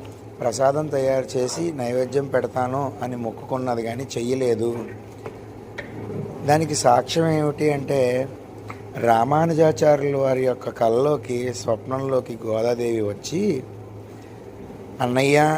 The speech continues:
అని పిలుస్తుందన్నమాట. "అన్నయ్య" అని పిలిచి, "నేను ఈ విధంగా మొక్కుకున్నాను, రంగనాథుడికి నైవేద్యం పెడతాను" అని చెప్పేసి,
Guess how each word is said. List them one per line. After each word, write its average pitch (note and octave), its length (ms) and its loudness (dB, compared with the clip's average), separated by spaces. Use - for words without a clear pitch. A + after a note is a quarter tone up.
అని C3+ 160 0
పిలుస్తుందన్నమాట. G#2+ 800 -4
"అన్నయ్య" B2 320 0
అని D3+ 220 2
పిలిచి, B2 460 -2
"నేను C#3+ 240 0
ఈ B2 100 -4
విధంగా A#2 400 0
మొక్కుకున్నాను, C3 920 0
రంగనాథుడికి B2+ 800 2
నైవేద్యం A#2+ 520 -2
పెడతాను" A2+ 500 -2
అని A#2 120 -6
చెప్పేసి, A#2 720 -2